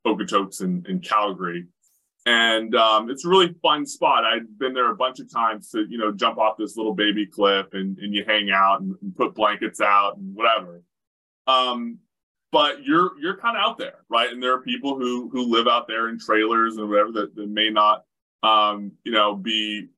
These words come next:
be the most up-, outstand-, you know, upstanding folks in society for, for whatever, you know, for whatever reason. Um, and there were,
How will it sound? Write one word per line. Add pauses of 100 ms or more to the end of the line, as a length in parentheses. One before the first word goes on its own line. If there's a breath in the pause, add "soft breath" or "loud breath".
(140)
be
the (120)
most
up-,
outstand-,
you
know,
upstanding
folks
in
society
for, (180)
for
whatever, (300)
you
know, (380)
for
whatever
reason. (380)
Um, (140)
and
there
were,